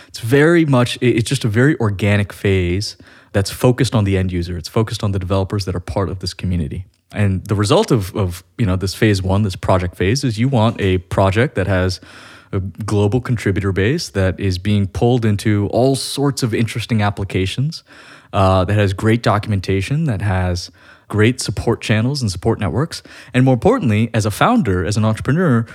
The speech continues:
you in some ways want your company to be known as that project's commercial counterpart. So, you know,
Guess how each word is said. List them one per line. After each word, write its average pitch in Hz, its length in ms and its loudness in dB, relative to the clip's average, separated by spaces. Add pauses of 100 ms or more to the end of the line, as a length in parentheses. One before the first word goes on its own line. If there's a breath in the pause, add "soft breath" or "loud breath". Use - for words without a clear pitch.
(180 loud breath)
you 185 500 0 (180)
in 131 120 2
some 175 200 2
ways 131 160 4
want 117 200 0
your 123 180 -2
company 123 460 0
to - 120 -6
be 107 200 2
known 113 320 2
as 101 360 0
that 110 320 -2
project's 110 760 0
commercial 98 680 -4 (220)
counterpart. - 580 -4
So, 95 260 0
you 120 140 -2
know, 95 160 -2